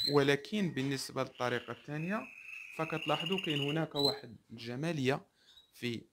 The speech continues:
الرؤية، جمالية في الغرفة،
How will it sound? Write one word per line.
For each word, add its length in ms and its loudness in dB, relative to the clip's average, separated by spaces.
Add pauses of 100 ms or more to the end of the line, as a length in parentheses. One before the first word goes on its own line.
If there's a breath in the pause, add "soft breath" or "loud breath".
(120)
الرؤية، 1400 -2
جمالية 640 -6
في 320 -12
الغرفة، 640 -4